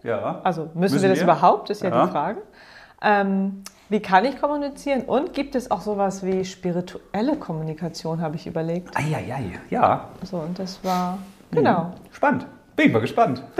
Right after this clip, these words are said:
Speaker 1: <laughs> auf die heutige Folge.
Speaker 2: Okay,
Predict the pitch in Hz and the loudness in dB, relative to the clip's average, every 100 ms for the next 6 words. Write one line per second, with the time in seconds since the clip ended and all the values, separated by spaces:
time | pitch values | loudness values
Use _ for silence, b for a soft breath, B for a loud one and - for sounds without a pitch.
0 | 359 - - - - - - - - 151 | 4 4 -8 2 8 8 8 2 4 2
1 | 156 135 117 - 139 135 120 - - - | 4 0 -2 -2 0 2 0 -4 -6 -2
2 | - - - - - B B B B B | -2 -4 -6 -6 -6 B B B B B
3 | B B - 277 277 302 165 | B B 4 4 6 2 2